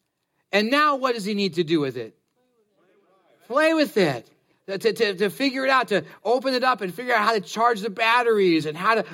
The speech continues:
work the controls and all those kind of things. Uh, first service, someone said, "Regift it." <laughs>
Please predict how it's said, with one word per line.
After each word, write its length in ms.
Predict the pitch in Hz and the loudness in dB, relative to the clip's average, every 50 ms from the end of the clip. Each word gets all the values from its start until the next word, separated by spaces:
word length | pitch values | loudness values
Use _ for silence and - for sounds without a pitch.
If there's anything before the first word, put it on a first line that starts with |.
| 151 - - | -16 -8 -2
work 300 | 170 196 233 240 233 - | 0 2 2 0 0 -2
the 100 | 220 202 | -4 -4
controls 800 | - 220 214 190 - - - 254 247 254 247 233 214 196 180 151 | -2 -4 -6 -6 -8 -6 -2 0 2 2 4 4 4 2 0 0
and 80 | 170 | -2
all 280 | 170 185 220 254 269 277 | -2 -2 0 2 2 2
those 100 | 262 202 | 0 -2
kind 200 | - 220 220 214 | -2 -2 -2 -2
of 80 | 202 | -2
things. 400 | 180 - 214 185 156 147 139 - - _ _ _ _ _ _ _ | -2 0 0 0 0 0 -4 -8 -14 _ _ _ _ _ _ _
Uh, 140 | - 180 160 - - _ - _ _ | -6 -6 -6 -6 -8 _ -20 _ _
first 280 | _ 220 240 233 226 | _ 0 0 0 0
service, 340 | - 214 202 180 185 175 165 | 0 0 2 2 2 0 0
someone 300 | - 196 180 180 175 170 | 0 0 0 2 0 -2
said, 320 | 165 - 185 175 156 160 - | 0 0 0 0 0 -4 -6
"Regift 480 | 220 247 214 175 254 285 277 285 - | -4 -4 -2 2 0 0 0 0 0
it." 400 | 262 226 165 131 - - _ _ _ | 0 0 0 0 -6 -14 _ _ _
<laughs> 560 | - 160 165 165 160 - - - - - - | -12 -10 -10 -10 -10 -16 -18 -18 -16 -14 -10